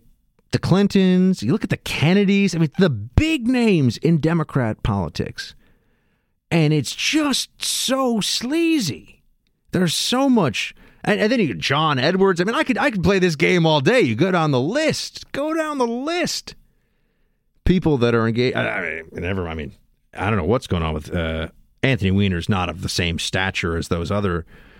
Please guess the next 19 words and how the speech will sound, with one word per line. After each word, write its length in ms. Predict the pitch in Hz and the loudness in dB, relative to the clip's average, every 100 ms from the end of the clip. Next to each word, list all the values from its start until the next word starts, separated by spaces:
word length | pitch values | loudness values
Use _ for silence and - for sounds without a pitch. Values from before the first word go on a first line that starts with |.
| _ - | _ -4
uh, 120 | 87 | -2
individuals, 560 | 90 92 85 82 90 92 | 0 0 0 -2 -2 -2
particularly 320 | 98 107 92 | -2 0 -2
the 80 | 85 | -2
Clintons 420 | 104 92 85 80 - | 0 0 0 -4 -4
or 280 | 92 85 | -2 -2
the 380 | 82 82 78 80 - _ _ _ - | -4 -4 -6 -8 -14 _ _ _ -2
Kennedys. 500 | 165 107 76 87 - | 0 0 -2 -4 -2
He's 180 | 87 | 0
not. 320 | 107 87 80 - - _ _ _ _ | 0 0 -4 -10 -20 _ _ _ _
Uh, 340 | - 80 78 80 | -8 -6 -4 -4
he 120 | 87 | -2
was 380 | 92 117 131 92 | 0 2 2 0
not 320 | 85 85 - | -2 -4 -4
Democrat 440 | 98 87 - 82 | -2 -2 -4 -4
royalty, 440 | 82 127 104 82 82 | 0 0 0 -4 -8
but 180 | 76 76 | -6 -6
I 60 | |
mean, 180 | 85 80 | -6 -8